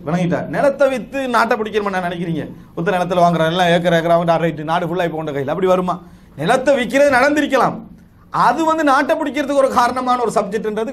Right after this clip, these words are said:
யோசிச்சு பாருங்க நீங்க. நாட்டை பிடிக்கிறதுக்கு ஒரு காரணமான ஒரு சப்ஜெக்டாவா அது மாறும். அது தவறான என்னது, ஒரு தகவல். வேணுமெண்டா ஒரு நாடு ஒரு நிலத்தை வாங்கினா பரவாயில்ல,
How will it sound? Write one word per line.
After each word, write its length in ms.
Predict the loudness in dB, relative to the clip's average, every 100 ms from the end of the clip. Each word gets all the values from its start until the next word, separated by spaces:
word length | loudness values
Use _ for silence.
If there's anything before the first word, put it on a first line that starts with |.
| 0
யோசிச்சு 280 | 0 0
பாருங்க 240 | -2 -2 -4
நீங்க. 200 | -10 -12 -14 -20 _ _ -2
நாட்டை 320 | 0 0 -2
பிடிக்கிறதுக்கு 560 | -4 -4 -4 -2 0
ஒரு 60 | 2
காரணமான 460 | 2 2 2 -2 -2
ஒரு 100 | -4
சப்ஜெக்டாவா 500 | -6 -4 -2 0 0
அது 80 | 0
மாறும். 320 | 0 0 -6 -16 -20 -20 -14
அது 240 | -12 -12 -4
தவறான 420 | 0 2 2 -2
என்னது, 180 | -6 -8 -10 -20 -6
ஒரு 140 | -6
தகவல். 280 | -2 -2 -2
வேணுமெண்டா 400 | -2 -4 -2 0
ஒரு 100 | 0
நாடு 380 | 2 2 2 4
ஒரு 120 | 2
நிலத்தை 280 | 2 -2 -2
வாங்கினா 280 | -2 -4 -4
பரவாயில்ல, 320 | -2 -4 -6